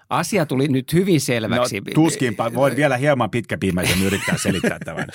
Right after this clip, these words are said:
Speaker 1: <laughs> Mä olin just ehdottamassa vielä Red Hot Chili Peppersin, Chad Smithia ja Fleeta, mutta ei sitten.
Speaker 2: Ei sitten. Joo, ei ne, no,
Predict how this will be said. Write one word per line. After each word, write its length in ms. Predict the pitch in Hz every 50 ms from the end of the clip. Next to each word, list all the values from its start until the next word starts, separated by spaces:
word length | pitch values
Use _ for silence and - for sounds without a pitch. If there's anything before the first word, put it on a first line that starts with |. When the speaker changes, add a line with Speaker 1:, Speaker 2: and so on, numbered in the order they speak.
| - -
Speaker 1:
<laughs> 120 | - -
Mä 80 | 202 196
olin 100 | 143 - 214
just 160 | 190 160 -
ehdottamassa 500 | 165 156 151 143 - - 139 135 127 131
vielä 120 | 131 139 160 143
Red 160 | - 139 -
Hot 120 | 139 110 -
Chili 200 | 143 127 120 107
Peppersin, 500 | - 107 98 - 123 120 - - 131 - - - - - - -
Chad 200 | 160 156 156 156
Smithia 440 | - - 165 - 143 - - 139 131
ja 60 | 131
Fleeta, 400 | - - 156 143 139 123 - 117
mutta 260 | 110 117 120 - - - - - - - -
ei 220 | - 240 254 254 196
sitten. 540 | - 170 165 160 - - - 104 104 107 - - - - - - - - - _ _ _ _ _ _ _ - - 571 554
Speaker 2:
Ei 160 | 240 220 190
sitten. 480 | - 160 - - - - - 170 175 - - - -
Joo, 180 | 185 175 - -
ei 160 | - 185 180
ne, 220 | 175 208 196 151 160
no, 220 | 180 190 175 151